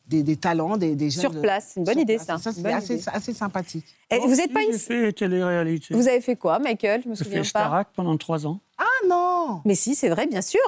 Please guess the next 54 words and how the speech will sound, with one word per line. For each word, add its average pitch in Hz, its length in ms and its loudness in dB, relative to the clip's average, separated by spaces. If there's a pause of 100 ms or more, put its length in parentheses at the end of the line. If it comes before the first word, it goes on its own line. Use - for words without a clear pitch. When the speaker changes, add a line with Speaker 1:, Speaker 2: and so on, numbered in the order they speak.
Speaker 2:
bien 185 160 -2
Speaker 3:
Mm. - 20 -2
Speaker 2:
sûr. 302 320 2
C'était 269 260 2
quand, 277 200 0
ça ? 254 160 0
C'était 247 260 -4
quelles 240 220 0
années ? 233 320 -2 (200)
Speaker 3:
Deux 170 80 2
mille 170 200 2
quatre, 190 240 -2
deux 151 100 0
mille 165 180 2
cinq, 175 260 -2
deux 151 120 2
mille 147 180 2
six. - 340 -4
Speaker 2:
Mais 240 180 6
bien 196 300 0
sûr, 349 260 2 (100)
ça 285 140 2
vous 247 160 2
a 269 60 4
ému 247 340 4
de 339 40 4
revoir 254 220 2
le 240 80 2
programme 226 380 0
à 220 60 0
nouveau 220 340 4
à 220 80 4
la 220 100 2
télé ? 247 320 0 (760)
Speaker 3:
Euh, 165 200 2
j'ai 147 120 2
pas 143 140 -2
vu. 139 140 -2 (480)
Speaker 2:
<laughs> - 120 0
Speaker 3:
Ah, 226 760 2 (240)
le, 185 100 -6
euh, - 60 -8
le, 180 120 -2 (120)
le 175 80 0
dernier ? 208 460 0
Speaker 2:
Ouais, 262 180 6
le 240 120 4
dernier. 220 400 0 (100)
Speaker 3:
Euh, 160 200 0
en 170 80 -2
fait, 226 180 -6
j'étais - 240 -6
en 165 80 0
tournée. 165 360 -2